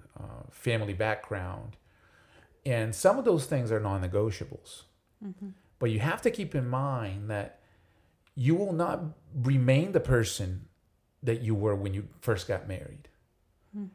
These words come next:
Speaker 1: And what happens sometimes is that women will look at the man and say, "Okay, I'm settling for this. And this is my guy.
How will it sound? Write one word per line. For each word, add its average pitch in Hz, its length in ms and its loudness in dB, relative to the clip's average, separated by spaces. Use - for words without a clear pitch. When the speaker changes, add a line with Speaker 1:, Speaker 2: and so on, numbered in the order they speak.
Speaker 1:
And 113 160 0
what 110 120 0
happens 175 460 0
sometimes 110 1000 -6
is 117 200 0
that 120 320 6
women 151 720 2
will 127 340 4
look 127 260 4
at - 140 0
the 240 80 0
man 123 520 0
and 117 180 -2
say, 113 240 0
"Okay, 127 360 0
I'm 113 200 -4
settling 165 540 0
for - 160 -4
this. - 600 0
And 113 220 0
this 139 200 2
is 135 140 -2
my 113 180 2
guy. 95 440 -2